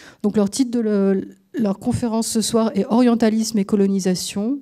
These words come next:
l'étude de la langue arabe au Maghreb, dix-huit cent trente, les années dix-neuf cent vingt.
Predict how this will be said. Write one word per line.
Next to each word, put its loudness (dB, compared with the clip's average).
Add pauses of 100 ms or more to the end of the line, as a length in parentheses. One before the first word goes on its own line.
l'étude 0
de 2
la 2
langue 0
arabe 0
au 2
Maghreb, -2 (420)
dix-huit -4
cent -2
trente, -2
les -2
années 0
dix-neuf -2
cent 0
vingt. 0